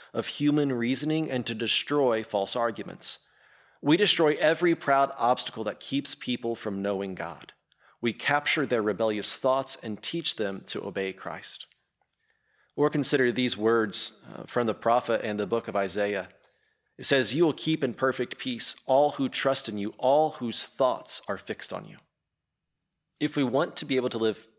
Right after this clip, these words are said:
peacefully, uh, among people we disagree with, then we are going to have to pursue peace in our minds,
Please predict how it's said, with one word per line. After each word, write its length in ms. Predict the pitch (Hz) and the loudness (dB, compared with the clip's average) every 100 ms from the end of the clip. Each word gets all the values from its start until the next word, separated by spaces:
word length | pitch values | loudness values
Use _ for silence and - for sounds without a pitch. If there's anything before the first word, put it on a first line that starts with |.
| _ | _
peacefully, 760 | - 170 175 - - 98 98 - _ _ _ _ _ _ _ | -6 -4 -2 -2 -4 -8 -10 -14 _ _ _ _ _ _ _
uh, 120 | 135 147 | 0 2
among 340 | 131 143 170 | 4 2 2
people 460 | - 151 147 131 127 | 0 0 2 2 2
we 180 | 131 | 0
disagree 420 | 123 131 117 104 107 | 0 -2 -4 -6 -8
with, 280 | - - - _ _ _ - | -10 -16 -20 _ _ _ -2
then 100 | 131 | 2
we 80 | 147 | 2
are 80 | 123 | 2
going 340 | 135 160 185 | 2 2 2
to 120 | 147 | -2
have 200 | 127 131 | -2 -4
to 80 | - | -4
pursue 460 | 127 120 - 135 123 | -4 -2 -2 -2 -4
peace 400 | 127 - 139 - | -6 -6 -4 -4
in 160 | 131 | -2
our 120 | 120 110 | -2 -2
minds, 560 | 104 92 101 - - | -4 -6 -10 -18 -20